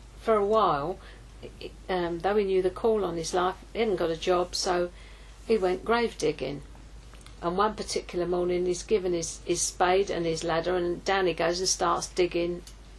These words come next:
this grave, and it's tipping down with rain. He's standing at about four inches in water, and he's digging away, and he turns round, and someone had taken the ladder away. By this time, he's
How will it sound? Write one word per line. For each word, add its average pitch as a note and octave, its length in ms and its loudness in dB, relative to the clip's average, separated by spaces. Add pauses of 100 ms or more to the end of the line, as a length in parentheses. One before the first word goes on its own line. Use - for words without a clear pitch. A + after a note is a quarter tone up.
(100)
this D#3+ 200 -4
grave, F3 460 4
and F#3 160 0
it's - 280 -4
tipping F#3+ 500 0
down E3+ 280 -2
with D#3+ 120 -6
rain. D#3 260 -2
He's D#3+ 120 -4
standing G3 520 0
at F3+ 120 -2 (240)
about F#3+ 200 2
four A3 340 4
inches F3 400 0
in D#3+ 200 0
water, E3 380 4
and D#3 80 -2
he's D3+ 120 -4
digging G3 380 2
away, D#3+ 340 0
and F3+ 100 -2
he E3+ 80 0
turns A3 420 0
round, D#3+ 480 -2 (640)
and E3+ 120 -4
someone E3+ 420 0
had D#3+ 140 -2
taken C#3 400 -2
the C#3 100 -2
ladder C#3+ 380 0
away. A#2+ 440 -4 (1300)
By D3 160 0
this A3 220 4
time, E3 420 2 (840)
he's E3 340 -2